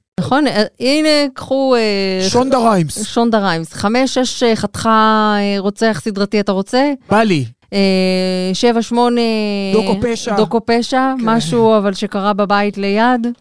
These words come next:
Speaker 2: כן.
Speaker 1: אה, כזה,
Speaker 2: מה עם,
Speaker 1: אתה יודע,
Speaker 2: מה
Speaker 1: זה
Speaker 2: עם
Speaker 1: היה
Speaker 2: איזה נוכל?
Speaker 1: נג-,
Speaker 2: <laughs> מזמן
Speaker 1: נוכלים
Speaker 2: לא היה משהו על
Speaker 1: למכביר,
Speaker 2: נוכלים.
Speaker 1: משהו,
Speaker 2: כן.
Speaker 1: אה, כן, נוכלים למכביר. אתה יודע, זה כאילו הם, הם הולכים על הכמות, על
Speaker 2: ניסיתי
Speaker 1: המסה.
Speaker 2: לחשוב,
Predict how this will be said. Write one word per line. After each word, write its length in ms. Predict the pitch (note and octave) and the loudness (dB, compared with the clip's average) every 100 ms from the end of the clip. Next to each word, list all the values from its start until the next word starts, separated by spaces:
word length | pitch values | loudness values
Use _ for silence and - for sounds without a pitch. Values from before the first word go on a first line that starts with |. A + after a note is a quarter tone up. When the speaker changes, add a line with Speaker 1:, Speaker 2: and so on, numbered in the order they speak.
| - | -12
Speaker 2:
כן. 240 | D#3+ C#3+ B2+ A#2 G3+ | -10 -8 -10 -10 -4
Speaker 1:
אה, 300 | G3+ G3+ G3+ | 0 0 0
כזה, 140 | - F#3 | 0 0
Speaker 2:
מה 60 | |
עם, 120 | E4+ B3 | 0 0
Speaker 1:
אתה 100 | A#3 | -2
יודע, 120 | A3+ | 0
Speaker 2:
מה 60 | G#3 | 2
Speaker 1:
זה 60 | |
Speaker 2:
עם 60 | C4 | 2
Speaker 1:
היה 80 | C4+ | 0
Speaker 2:
איזה 180 | G#3+ | 0
נוכל? 260 | G#3+ F#3 A#3+ C4+ D4 | -2 0 0 -4 -6
Speaker 1:
נג-, 300 | A3+ A3 G#3 G3+ F#3 | -8 -2 0 2 0
Speaker 2:
<laughs> 120 | F3 | 0
מזמן 260 | G3+ G3 A3+ | -2 -2 -2
Speaker 1:
נוכלים 80 | A#3+ | 0
Speaker 2:
לא 60 | |
היה 120 | A#3 A3+ | -2 -2
משהו 80 | |
על 100 | G#3 G#3 | 0 0
Speaker 1:
למכביר, 600 | G#3 G#3+ G3 B3 B3+ A#3 | -2 -2 0 0 0 -2
Speaker 2:
נוכלים. 60 | |
Speaker 1:
משהו, 320 | G#3+ G#3 F3+ G#3+ | -2 -2 0 0
Speaker 2:
כן. 0 | F#3+ F#3+ | 0 0
Speaker 1:
אה, 180 | F#3+ F3+ | 0 -2
כן, 220 | - A#3 A3+ F#3 F#3 F3 A#3 | -2 -2 -2 -6 -10 -12 -12
נוכלים 420 | A3 F#3+ G3+ A3+ | -4 -4 0 0
למכביר. 440 | A3+ G3 G3 A3 - | 0 -2 -2 -4 -6
אתה 140 | - | -8
יודע, 80 | D4 A#4+ B3 | -4 -4 -4
זה 60 | G3+ | -4
כאילו 200 | C#4+ E4 | 0 2
הם, 100 | D4+ - | 0 0
הם 240 | A3+ A3+ | 0 2
הולכים 360 | A#3 A#3 D4 D4 | 2 0 0 2
על 100 | B3+ | 2
הכמות, 680 | G3+ - G#3 G3+ F3+ - - - | 2 0 0 0 -2 -12 -20 -10
על 60 | D#3+ | -6
Speaker 2:
ניסיתי 180 | D#3+ | -2
Speaker 1:
המסה. 160 | A3 A3 | 0 0
Speaker 2:
לחשוב, 420 | G#3+ - C4 C4 | 0 -2 -2 -4